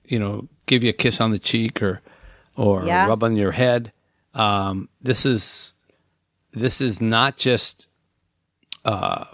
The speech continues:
Speaker 1: something we enjoy. This is something that is essential to life. This is essential to
Speaker 2: Mm-hmm.
Speaker 1: the human experience.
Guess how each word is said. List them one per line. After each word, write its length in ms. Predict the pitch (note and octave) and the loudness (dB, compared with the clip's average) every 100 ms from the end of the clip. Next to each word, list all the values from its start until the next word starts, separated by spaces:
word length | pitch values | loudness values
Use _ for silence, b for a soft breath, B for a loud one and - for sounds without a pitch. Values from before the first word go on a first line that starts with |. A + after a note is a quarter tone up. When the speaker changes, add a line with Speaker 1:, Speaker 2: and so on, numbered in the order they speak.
| - _ _ - | -20 _ _ 0
Speaker 1:
something 340 | C3+ A2+ A2+ | 0 2 4
we 100 | A2 | 4
enjoy. 600 | G2 G2 A#2 A2+ B2 C#3+ b b b - | 2 6 6 6 2 -6 b b b -2
This 280 | A2 B2 B2 | 2 2 2
is 80 | |
something 380 | - A#2+ G#2 A2+ | 2 0 0 0
that 140 | G2+ F#2+ | 0 -2
is 100 | F2+ | -4
essential 560 | E2+ - G#2 F#2+ A2 | -2 2 2 0 -4
to 120 | - F#2+ | -4 -8
life. 420 | F2+ F#2 - _ _ _ _ | -6 -8 -10 _ _ _ _
This 160 | A#2+ - | -2 -2
is 120 | A2+ | -2
essential 460 | G2 - A#2 F3+ A2 | -2 2 4 4 0
to 60 | G#2 | 0
Speaker 2:
Mm-hmm. 80 | G2 | -2
Speaker 1:
the 60 | |
human 340 | - A2 G2 F#2 | 0 2 2 0
experience. 760 | - - F2 D#2+ - - | -4 -6 -6 -6 -12 -14